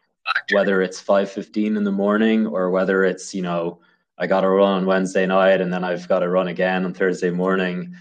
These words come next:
Speaker 2: But I, I'm not gonna wanna miss out on a group workout. So I've mostly been relying on that so far and really just taking one month at a time,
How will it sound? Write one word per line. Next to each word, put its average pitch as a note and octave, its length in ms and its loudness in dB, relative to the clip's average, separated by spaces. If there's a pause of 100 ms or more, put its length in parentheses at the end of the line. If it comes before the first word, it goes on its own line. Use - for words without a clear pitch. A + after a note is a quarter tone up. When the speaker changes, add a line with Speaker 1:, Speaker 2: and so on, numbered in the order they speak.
(240)
Speaker 2:
But G#2+ 100 2
I, G#2 220 2
I'm A2+ 120 0
not G#2+ 220 2
gonna G#2+ 100 2
wanna G2+ 220 2
miss F#2+ 240 -2
out G2 200 4
on F2 140 -2
a E2 80 -8
group E2+ 300 -8
workout. F2 480 -8
So A2 160 -4
I've A2+ 260 0
mostly C3+ 560 -2
been C#3+ 180 0
relying C3 460 0
on A#2+ 120 -4
that A2 220 -2
so A#2 220 -2
far G#2+ 520 4
and F#2+ 220 -2 (520)
really A#2+ 320 4
just - 240 0
taking G#2 360 0
one G2+ 200 -2
month G2+ 260 -2
at F#2+ 140 -2
a F2+ 40 -6
time, F#2+ 640 -4